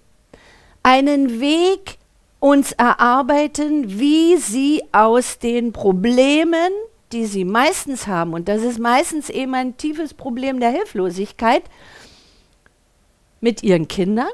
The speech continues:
aber auch die Kinder mit ihrer Umwelt, dass sie mit diesen Dingen dort rauskommen. Und da geht's natürlich darum, dass wir uns einsetzen. Und sie wissen, dass ich mich einsetze mit allem,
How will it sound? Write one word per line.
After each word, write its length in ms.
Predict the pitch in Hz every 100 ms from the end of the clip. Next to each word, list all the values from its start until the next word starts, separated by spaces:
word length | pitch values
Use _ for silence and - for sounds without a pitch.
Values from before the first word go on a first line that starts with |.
| - _ _ _ _ -
aber 320 | 233 233 -
auch 160 | 240 -
die 160 | 240
Kinder 480 | - 269 285 277 269
mit 260 | 247 240 -
ihrer 380 | 247 233 214 -
Umwelt, 720 | 381 453 392 175 151 131 _ - _ -
dass 180 | 233 220
sie 80 | 247
mit 340 | 220 214 -
diesen 360 | 330 370 330 311
Dingen 320 | 262 277 269
dort 280 | 285 - 330
rauskommen. 520 | 370 - - 139 147 _ -
Und 80 | 175
da 100 | 190
geht's 360 | 202 349 349 285
natürlich 560 | 233 - 226 202 -
darum, 360 | 185 180 180 185
dass 240 | 190 -
wir 120 | 190
uns 180 | 190 - -
einsetzen. 840 | 220 220 214 202 185 - 170 147 - - - _
Und 180 | - 208
sie 240 | 254 214
wissen, 360 | 302 392 359 320
dass 160 | 262
ich 100 | 254
mich 280 | 240 - -
einsetze 540 | 247 277 262 269 - 233
mit 260 | 226 -
allem, 440 | 214 208 240 254